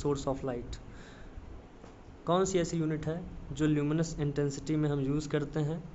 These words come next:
Light की source को measure करने के लिए? question ये पूछा गया है। Question इसमें से सीधा सीधा ये पूछा गया है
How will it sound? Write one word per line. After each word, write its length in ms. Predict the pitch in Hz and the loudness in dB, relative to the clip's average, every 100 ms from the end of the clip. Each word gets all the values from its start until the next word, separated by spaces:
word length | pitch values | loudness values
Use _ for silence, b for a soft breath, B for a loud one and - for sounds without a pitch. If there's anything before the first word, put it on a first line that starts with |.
| - - - - - - - - - - - - 147 | -14 -14 -14 -16 -16 -16 -18 -18 -18 -16 -14 -8 -2
Light 460 | 143 139 147 151 | 2 4 4 2
की 120 | - | -2
source 340 | 147 147 143 139 | -2 0 -2 -2
को 100 | 147 | -2
measure 240 | 135 143 | 0 0
करने 260 | 147 147 147 | 0 0 0
के 100 | 151 | 0
लिए? 140 | 151 | -2
question 340 | 143 135 - 131 | 0 -2 -2 0
ये 120 | 139 | 0
पूछा 380 | 135 143 147 147 | 0 0 2 2
गया 220 | 147 147 | 2 2
है। 180 | 147 151 - B B B B - - - - | 0 -4 -8 B B B B -12 -12 -12 -2
Question 320 | 156 151 175 | 0 2 2
इसमें 240 | 175 180 175 | 0 0 -2
से 60 | |
सीधा 320 | 165 165 165 180 | 0 0 2 4
सीधा 220 | 170 147 | 4 4
ये 100 | 143 | 2
पूछा 300 | 143 135 139 | 0 0 0
गया 240 | 135 135 | 2 2
है 160 | 135 | 2